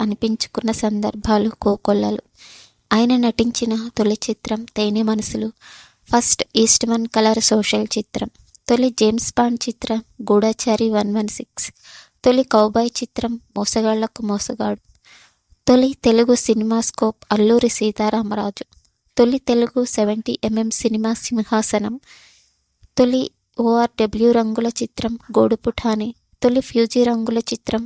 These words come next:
భలే దొంగలు, తొలి సినిమాస్కోప్ టెక్నోవిజన్ చిత్రం దొంగల దోపిడి, తొలిసారి తెలుగు పాటకు జాతీయ అవార్డు అందుకున్న చిత్రం అల్లూరి సీతారామరాజు, తెలుగు వీర లేవరా పాటకు తదితర వాటితో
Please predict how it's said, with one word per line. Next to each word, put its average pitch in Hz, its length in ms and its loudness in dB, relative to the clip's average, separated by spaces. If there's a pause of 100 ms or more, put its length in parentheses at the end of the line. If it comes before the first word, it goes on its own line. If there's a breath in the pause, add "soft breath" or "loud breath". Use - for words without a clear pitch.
(140)
భలే 214 240 0 (100)
దొంగలు, 208 360 -4 (720 loud breath)
తొలి 247 220 2 (100)
సినిమాస్కోప్ 240 840 -2
టెక్నోవిజన్ 226 800 0
చిత్రం 220 340 -6 (220)
దొంగల 214 360 2
దోపిడి, 208 440 -4 (560 loud breath)
తొలిసారి 254 500 2 (100)
తెలుగు 220 340 0
పాటకు 233 380 -4 (160)
జాతీయ 226 440 -2
అవార్డు 220 300 -2 (140)
అందుకున్న 214 480 -4 (140)
చిత్రం 226 340 -8 (180)
అల్లూరి 220 420 2
సీతారామరాజు, 214 920 -4 (840 loud breath)
తెలుగు 220 400 2
వీర 226 180 4 (160)
లేవరా 208 360 -2
పాటకు 208 500 -8 (320)
తదితర 240 380 0
వాటితో 240 400 -2